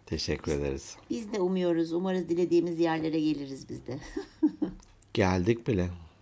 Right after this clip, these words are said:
Speaker 2: Geldik değil mi? Tabii insanların gönlünde ve şeyinde, kalbindeyiz. Ben ona çok inanıyorum.
Speaker 1: Kesinlikle öyle.
Speaker 2: O zaman ne diyoruz?
Speaker 1: O zaman ne diyoruz?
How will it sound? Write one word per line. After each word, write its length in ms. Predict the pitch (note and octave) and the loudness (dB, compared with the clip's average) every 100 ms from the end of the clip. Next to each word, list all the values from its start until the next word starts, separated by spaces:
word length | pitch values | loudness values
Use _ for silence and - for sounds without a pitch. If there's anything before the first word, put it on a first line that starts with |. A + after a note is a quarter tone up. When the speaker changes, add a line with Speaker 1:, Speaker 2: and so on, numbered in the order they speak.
| _ _ - - _ - | _ _ -20 -20 _ -8
Speaker 2:
Geldik 460 | D#3+ D#3+ E3 E3+ | -4 -2 -4 -6
değil 120 | - D#3 | -4 -4
mi? 100 | C#3 | -4
Tabii 180 | C#3+ - | -6 -4
insanların 640 | D3 D3 D#3 D3 D3 D#3+ | -4 -6 -4 -2 -2 -2
gönlünde 560 | D3+ D3+ D3 D3 C#3+ D3 | 0 2 2 0 0 -4
ve 260 | C3+ A#2 | -4 -6
şeyinde, 480 | - - C3+ C#3 C#3 | -8 -8 -6 -6 -8
kalbindeyiz. 720 | C#3+ D3+ D3 C#3+ C#3+ C#3+ C3+ | -6 -4 -2 -2 -2 -2 -2
Ben 140 | C#3+ C3+ | -4 -4
ona 200 | C#3 D3+ | -2 -4
çok 240 | E3 D#3+ | -6 -6
inanıyorum. 600 | E3 D#3+ D3+ D3 C#3 F#3+ - _ - _ - | -4 0 0 0 -2 -6 -12 _ -20 _ -10
Speaker 1:
Kesinlikle 520 | - - E2 D2+ - | -8 -4 -6 -6 -6
öyle. 200 | D2 C#2+ - _ _ _ _ _ _ _ _ _ _ | -6 -6 -12 _ _ _ _ _ _ _ _ _ _
Speaker 2:
O 80 | G3 | -6
zaman 320 | E3 E3+ G#3+ | -2 -2 -2
ne 120 | A3 | -2
diyoruz? 480 | F3+ D#3+ F#3 - - - _ _ _ _ _ - | 0 0 0 -6 -10 -20 _ _ _ _ _ 4
Speaker 1:
O 100 | A2 | 6
zaman 380 | G2+ G#2 G#2 G#2 | 6 6 6 6
ne 160 | G#2+ | 6
diyoruz? 560 | G2+ F#2 G2 D3 - | 6 6 6 2 -4